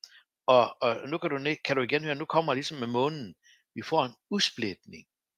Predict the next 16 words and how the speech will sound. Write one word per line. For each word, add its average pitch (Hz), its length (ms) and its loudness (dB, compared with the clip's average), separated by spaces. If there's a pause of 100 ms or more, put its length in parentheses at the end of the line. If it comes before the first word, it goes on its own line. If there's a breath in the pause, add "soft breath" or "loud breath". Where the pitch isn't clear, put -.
(480)
ikke? 139 300 2 (460 loud breath)
Og, 131 200 6
og, 135 260 2
og - 140 -4
det, 202 120 4
der 196 60 -2
så 185 180 6
var 170 140 4
ideen 139 480 4
sidste, 123 460 0
det 165 220 0
var, 139 280 4 (140)
at - 180 -2
der 143 80 2
blev 123 200 -2
så - 140 -4